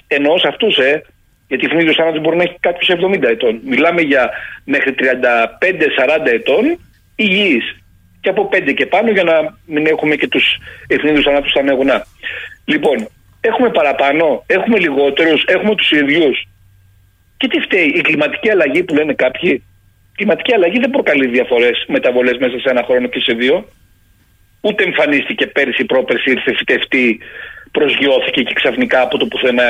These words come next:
εμφανίστηκε η κλιματική αλλαγή. Έχουμε ακούσει χίλια δυο, χίλιες δυο ανοησίες, πολιτικές ανοησίες.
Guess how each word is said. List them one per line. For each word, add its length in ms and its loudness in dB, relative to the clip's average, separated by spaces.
εμφανίστηκε 440 -2
η 40 -2
κλιματική 420 -2
αλλαγή. 480 0
Έχουμε 240 0
ακούσει 320 0
χίλια 260 2
δυο, 220 2
χίλιες 220 0
δυο 160 2
ανοησίες, 800 0
πολιτικές 500 -2
ανοησίες. 580 -2